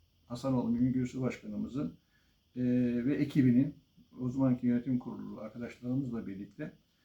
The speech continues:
şampiyonluk yaşadık birinci amatör kümede. E, gerçekten, hani, şampiyonluğu çok hak ettik.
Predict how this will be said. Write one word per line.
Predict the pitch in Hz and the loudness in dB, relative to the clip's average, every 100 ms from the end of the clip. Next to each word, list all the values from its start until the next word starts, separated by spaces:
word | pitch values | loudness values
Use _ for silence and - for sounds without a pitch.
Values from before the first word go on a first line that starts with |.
| _ - | _ -10
şampiyonluk | 139 139 135 147 143 160 170 - - _ _ _ _ - | -2 0 0 0 2 0 -2 -8 -20 _ _ _ _ -10
yaşadık | 117 117 117 107 107 | -4 -4 -4 -8 -6
birinci | 117 117 120 | -4 -2 0
amatör | 117 123 117 | 0 -2 -6
kümede. | - 113 117 160 165 _ _ _ _ _ - | -4 -4 -2 -6 -8 _ _ _ _ _ -8
E, | 131 135 135 135 - _ - 135 | -4 -2 -2 -4 -8 _ -12 -4
gerçekten, | 185 214 196 202 196 180 | -2 -2 -2 -2 -2 -2
hani, | 190 170 - _ 110 - - _ _ | -4 -4 -10 _ -20 -18 -20 _ _
şampiyonluğu | - 143 165 170 180 185 202 208 - | -8 -2 -2 0 0 0 0 0 -4
çok | - 208 | -6 -2
hak | 160 135 | -2 0
ettik. | 123 - 120 | -4 -4 -10